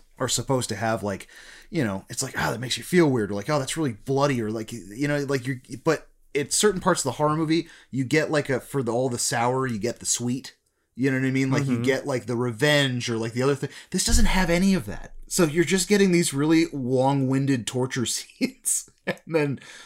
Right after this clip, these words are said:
Speaker 2: Right.
Speaker 1: another torture scene and then just a bunch of dialogue. And then they're almost like non sequiturs. Like, they just don't really chain with each other. But yeah, so she gets shocked and tased and thrown into the back of this thing. And, uh, yeah,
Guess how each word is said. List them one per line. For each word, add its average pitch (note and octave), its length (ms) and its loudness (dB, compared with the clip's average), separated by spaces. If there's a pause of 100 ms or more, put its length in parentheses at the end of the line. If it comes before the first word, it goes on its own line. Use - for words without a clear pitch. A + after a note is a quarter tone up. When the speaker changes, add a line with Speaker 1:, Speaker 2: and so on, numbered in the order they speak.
Speaker 2:
Right. A#2 180 4
Speaker 1:
another C#3+ 280 6
torture C3 360 0
scene A#2 400 0
and B2+ 160 -4
then B2 120 -2
just B2+ 180 -4
a B2+ 60 0
bunch B2+ 240 0
of A2 100 -2
dialogue. A2+ 680 0
And A#2 200 -4
then G#2+ 260 -4
they're B2+ 220 -2
almost D3+ 200 0
like C#3+ 140 0
non A#2 220 0
sequiturs. G#2+ 500 -4
Like, F#2+ 140 -8
they G#2+ 80 -4
just G#2+ 180 -6
don't G#2 340 -4
really G#2 440 -4 (580)
chain G2+ 560 -2
with F#2+ 180 -6
each F2 220 -10
other. D#2 260 -10 (880)
But B2 280 0 (340)
yeah, E3 240 -2
so - 180 0
she E3 140 2
gets F3 140 2
shocked F3+ 420 2
and D3+ 260 -2
tased F3 540 0
and D3+ 180 -2
thrown D#3+ 480 0
into E3 260 0
the D3+ 100 0
back D3+ 400 -2
of E3+ 80 2
this D3+ 220 0
thing. D#3+ 320 -4 (300)
And, E3 400 0
uh, D#3+ 280 2 (260)
yeah, A#3+ 380 0